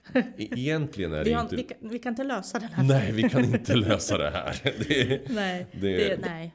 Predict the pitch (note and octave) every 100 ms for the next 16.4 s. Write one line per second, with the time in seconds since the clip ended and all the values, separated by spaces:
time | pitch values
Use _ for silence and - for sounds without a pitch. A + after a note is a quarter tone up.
0 | _ F#3+ E3+ F3+ E3 F3+ E3+ E3 D#3 -
1 | E3+ E3+ F3+ E3+ E3+ F3 - - - -
2 | F3 F#3+ - F3+ F3 F3 E3 - F#3 -
3 | - F3+ - - F#2 C2 C#2+ - _ -
4 | E3 F3+ D3+ D3 - - - - - -
5 | - - - _ _ D3+ E3 D#3 - D#3
6 | D3 - D3+ - F3+ - - F3+ E3 D#3
7 | D#3+ D3+ D#3 F3+ E3 E3 D#3 - - -
8 | - - - - - - - _ _ _
9 | _ _ F2 D#2+ D2 - - F2+ F2+ -
10 | - _ _ _ _ _ - - - F#3+
11 | F3 D#3+ D#3+ E3 F#3+ - F3 E3+ - F2
12 | F#2 F#2 F#2 F2+ - G#2+ F#2 F2 G1+ C2+
13 | - - G#3 A3 G#3+ F#3+ G3+ F3+ A3 -
14 | - - - - E3+ E3 - E3+ F3+ E3+
15 | F3 - - F3 D#3+ E3+ E3+ E3 E3 E3+
16 | - F3 -